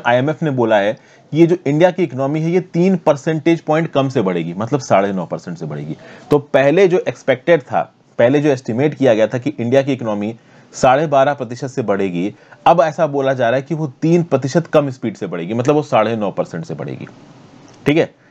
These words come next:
इसका रीजन क्या बताया गया है? इसका रीजन भाई ऑब्वियस सी बात है, जो सबसे बड़ा रीजन है वो है वैक्सीनेशन पेस। और केवल इंडिया ही नहीं,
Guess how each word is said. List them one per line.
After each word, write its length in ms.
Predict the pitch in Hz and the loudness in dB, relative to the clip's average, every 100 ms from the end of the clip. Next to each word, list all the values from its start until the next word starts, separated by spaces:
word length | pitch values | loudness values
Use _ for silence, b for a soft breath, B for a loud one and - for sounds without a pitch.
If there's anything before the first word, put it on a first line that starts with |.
| b - | b -8
इसका 240 | 139 185 | -2 2
रीजन 280 | 160 147 165 | 2 2 0
क्या 140 | 156 | 0
बताया 280 | 151 143 147 | 0 0 -2
गया 160 | 143 143 | -2 -6
है? 100 | 165 b b b - | -12 b b b -4
इसका 200 | 151 202 | 2 4
रीजन 260 | 175 170 165 | 4 2 -2
भाई 220 | 135 147 _ | -4 -4 _
ऑब्वियस 260 | - 147 160 | -2 -2 -2
सी 80 | 143 | 0
बात 160 | 139 | 0
है, 60 | 139 | -2
जो 60 | 147 | -6
सबसे 400 | - 117 - 196 | -4 -4 0 2
बड़ा 140 | 165 | 4
रीजन 280 | 113 95 92 | 0 -4 -8
है 160 | 92 147 _ _ - | -10 -14 _ _ 2
वो 160 | 143 | 4
है 220 | 147 180 175 _ _ _ - - 139 | 4 -2 -6 _ _ _ -20 -2 0
वैक्सीनेशन 560 | 139 - 139 120 117 | 0 -2 -4 -4 -8
पेस। 340 | 101 73 - - _ _ - B B B B B - | -10 -12 -12 -20 _ _ -20 B B B B B 0
और 140 | 147 - | 0 4
केवल 220 | 175 202 151 | 2 2 -2
इंडिया 240 | 147 165 | 0 2
ही 100 | 180 | 2
नहीं, 140 | 196 | 0